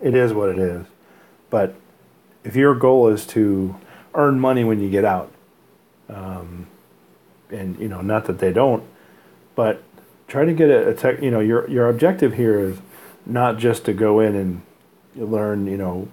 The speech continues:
work out and do, your, your objective is to, to go in, uh, and to learn something to get a job so you can earn money,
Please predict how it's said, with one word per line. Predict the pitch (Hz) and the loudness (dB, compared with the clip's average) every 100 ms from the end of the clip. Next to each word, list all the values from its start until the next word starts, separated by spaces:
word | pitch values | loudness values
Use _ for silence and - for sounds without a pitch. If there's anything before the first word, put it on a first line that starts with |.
| - | -6
work | 120 98 | -4 0
out | 104 104 104 | 0 0 -2
and | 95 90 95 113 | -4 -8 -12 -6
do, | 110 - - | -4 -4 -4
your, | 131 - | -4 -2
your | 143 131 | 0 0
objective | 123 139 156 120 | 2 0 2 0
is | 107 - | 0 -2
to, | 98 95 _ _ _ _ _ | -6 -6 _ _ _ _ _
to | 120 | -6
go | 113 120 120 | 0 4 4
in, | 131 110 101 - _ _ _ 107 | 2 0 -6 -14 _ _ _ -10
uh, | 101 98 95 - | -8 -6 -8 -6
and | 104 98 | -6 -6
to | 101 | -6
learn | 92 101 117 120 | -4 0 0 -2
something | 104 92 101 95 | -6 -6 -8 -10
to | - | -4
get | 110 92 - - | -4 -4 -8 -14
a | |
job | 104 104 101 90 85 - _ _ _ _ | -4 -2 0 -4 -8 -18 _ _ _ _
so | - | -8
you | |
can | 113 107 | -6 -4
earn | 110 95 | -4 -4
money, | 104 92 65 | -6 -8 -12